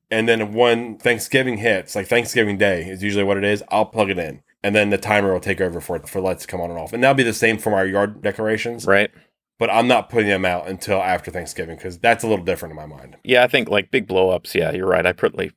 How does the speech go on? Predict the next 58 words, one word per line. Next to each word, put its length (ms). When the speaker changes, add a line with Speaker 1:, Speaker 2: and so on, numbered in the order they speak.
Speaker 2:
wouldn't 340
put 180
that 280
kind 140
of 60
stuff 240
out 140
until 240
after 200
Thanksgiving. 600
But 100
I, 120
I 180
actually 320
took 160
a 20
trip 260
to 80
Lowe's 380
on 120
Saturday 420
and 100
dropped 220
about 200
two 120
hundred 160
dollars 400
on, 160
like, 200
new 140
lights 380
and 100
stuff. 340
My 200
vision 640
was 180
to 100
get 220
those 480
big, 300
like, 280
net 320
lights 400
that 120
you 80
put 160
over 180
bushes, 500
'cause 200
we 100
have, 140
like, 240
big 260
bushes 340
out 140
in 80
our, 240
uh, 160